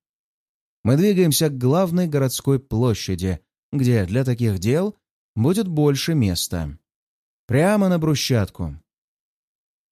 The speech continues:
Как только прибываем, люди начинают фотографироваться на фоне саней, принимая их за очередную арт-инсталляцию.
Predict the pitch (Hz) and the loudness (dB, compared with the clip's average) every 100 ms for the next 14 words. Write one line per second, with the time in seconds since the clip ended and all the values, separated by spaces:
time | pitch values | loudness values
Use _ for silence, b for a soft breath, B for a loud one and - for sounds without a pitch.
0 | - 165 - 127 104 - 92 98 123 180 | -4 -2 0 0 -2 -4 -2 0 2 2
1 | 170 - _ _ - 120 196 208 190 151 | 0 -2 _ _ -2 0 2 2 2 2
2 | 151 175 - 196 220 233 - 127 110 107 | 2 0 -2 -6 -4 -4 -2 0 0 -2
3 | 107 107 120 147 127 - 143 113 82 76 | 0 0 0 0 0 0 0 0 -2 -8
4 | _ _ _ 127 131 165 220 - 190 - | _ _ _ 2 4 2 0 -2 -2 -4
5 | b b - 104 160 208 - 123 113 135 | b b -8 0 2 2 2 0 0 2
6 | 226 240 - 147 160 147 139 - 123 107 | 0 0 0 0 0 0 0 0 0 0
7 | 92 - 90 82 76 | 0 -4 -6 -6 -8